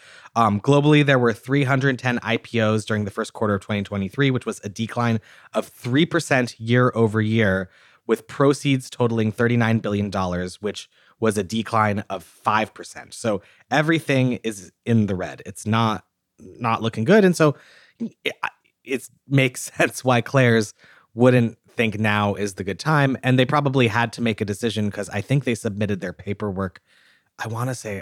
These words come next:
August, I don't know. They, they said it in twenty twenty-one that they were gonna go public. I think that we, we saw a filing in August of twenty twenty-two, which had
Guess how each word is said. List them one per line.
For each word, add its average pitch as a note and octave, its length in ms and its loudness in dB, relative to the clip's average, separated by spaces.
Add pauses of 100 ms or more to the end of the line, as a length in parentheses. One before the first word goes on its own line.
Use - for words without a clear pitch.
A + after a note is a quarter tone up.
August, G2 460 -12 (960)
I B2+ 100 0
don't B2 80 2
know. G#2+ 80 2
They, A#2+ 140 2
they C3 300 -2
said E3+ 220 2
it F3 160 4
in B2+ 180 2 (420)
twenty C3 360 0
twenty-one A2+ 460 2
that G#2 120 0
they G#2+ 80 2
were G2 120 0
gonna G#2 240 2
go G#2 120 -2
public. G2+ 460 -2
I G#2 80 -2
think C3+ 280 0
that B2 220 0
we, G#2+ 400 0
we G#2+ 80 -4
saw G#2 300 2
a - 80 -12
filing G#2+ 600 2
in F#2+ 120 -2
August G2 320 -2
of F2+ 60 -14
twenty F#2+ 240 -4
twenty-two, F#2 520 -4
which G2+ 140 -6
had F#2 220 -10